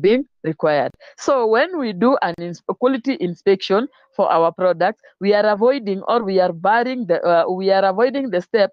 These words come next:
of doing reinspection. Number one, it might, uh, uh, spoil the reputation of the supplier or even the company.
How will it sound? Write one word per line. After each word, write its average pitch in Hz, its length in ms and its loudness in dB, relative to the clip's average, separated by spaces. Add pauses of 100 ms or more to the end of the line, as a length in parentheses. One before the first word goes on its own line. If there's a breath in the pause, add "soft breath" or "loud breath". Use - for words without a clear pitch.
of 180 160 0
doing 226 200 -4
reinspection. 165 680 -4 (340 soft breath)
Number 226 240 0
one, 277 220 0
it 202 180 -16
might, 196 240 -6 (420)
uh, - 40 2
uh, 185 680 2 (540)
spoil 285 380 -2
the 208 140 0
reputation 233 520 -2
of 190 120 -2
the 180 100 2
supplier 185 540 0
or 226 180 0
even 208 260 0
the 165 120 0
company. 170 480 -4